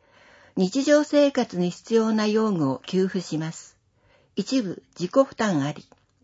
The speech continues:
小児慢性特定疾病医療受給者証。給付を希望する用具の見積もり書のほか、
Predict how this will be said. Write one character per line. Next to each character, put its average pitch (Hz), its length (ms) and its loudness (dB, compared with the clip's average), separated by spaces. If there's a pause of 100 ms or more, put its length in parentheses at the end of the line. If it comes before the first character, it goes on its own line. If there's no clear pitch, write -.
(760)
小 302 300 4
児 220 320 0
慢 262 220 6
性 277 320 4
特 - 240 -6
定 269 180 6
疾 - 220 -6 (100)
病 240 240 10
医 233 40 2
療 185 360 2
受 175 140 2
給 240 240 2
者 220 180 -4
証。 180 400 -4 (680)
給 294 220 4
付 285 140 -2
を 285 140 8
希 247 160 -2
望 262 200 8
す 240 180 -4
る 226 300 -2
用 285 240 6
具 262 140 4
の 196 160 2
見 185 100 -2
積 254 140 0
も 247 160 6
り 240 80 0
書 226 160 -2
の 208 100 0
ほ 196 140 -4
か、 185 200 -2